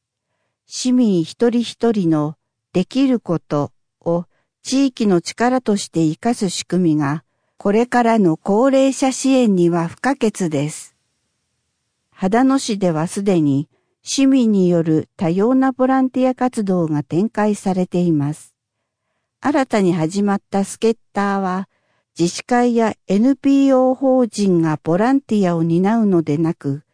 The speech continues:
様々な世代の方が個人でも気軽に参加できる形に整えた取り組みです。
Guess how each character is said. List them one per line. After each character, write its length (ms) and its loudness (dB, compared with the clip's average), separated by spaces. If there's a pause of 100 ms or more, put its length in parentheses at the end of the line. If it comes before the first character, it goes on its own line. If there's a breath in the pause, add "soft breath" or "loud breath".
(200)
様 400 0
々 280 0
な 160 0
世 160 -4
代 260 0
の 140 0
方 320 -2
が 280 0 (320)
個 180 2
人 340 0
で 100 0
も 160 -2
気 220 0
軽 240 2
に 160 2
参 260 0
加 160 -2
で 140 0
き 120 -4
る 140 0
形 460 -4
に 280 0
整 440 0
え 80 0
た 160 -6
取 220 -2
り 60 -4
組 260 -2
み 60 0
で 200 -4
す。 200 -18